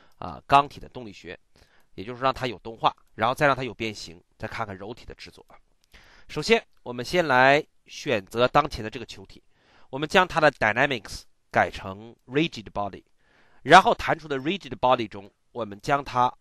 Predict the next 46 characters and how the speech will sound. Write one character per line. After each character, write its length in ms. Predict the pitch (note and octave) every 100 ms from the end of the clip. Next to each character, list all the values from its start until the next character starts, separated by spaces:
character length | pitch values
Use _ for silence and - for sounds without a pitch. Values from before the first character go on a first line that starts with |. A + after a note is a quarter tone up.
| _
外 220 | E3 B2+
形 260 | - G2+ A2+
设 120 | A#2
为 120 | A2+
Sphere，Dynamics 1700 | - - F2+ C3+ A2+ - _ _ - - - - C3 D#3 F#3 F3+ -
Motion 440 | D#3 D#3+ - A#2+
给 140 | G#2
到 120 | F#2+ G#2
Yes， 480 | C3 A#2+ - - -
让 160 | A#2+
它 60 | B2
有 180 | A2+ F2+
运 180 | A#2+ F#2
动。 120 | E2+ _ _ -
它 80 | -
现 140 | G3 G#3
在 80 |
的 100 | F3+
质 220 | D3+ - E3+
量 160 | A#2+
是 100 | - -
二 100 | C#3+
百 140 | C3
五 100 | B2
十 120 | -
二 120 | A#2+ - _ _ -
，OK， 240 | C#3+ E3 -
我 80 |
们 100 | G#2+
先 140 | C3+ C3+
不 80 | B2
要 100 | B2
管 220 | - -
它。 140 | - - _ _ _ -
然 220 | - C3+ E3+
后 200 | D#3 - _ _ _
物 140 | G#3+
体 100 | -
的 60 | A#2
摩 180 | A2+ D#3
擦 160 | D3+
力 100 | D#3
是 60 | A#2
零 100 | B2+
点 140 | A#2 -
七， 320 | - A2+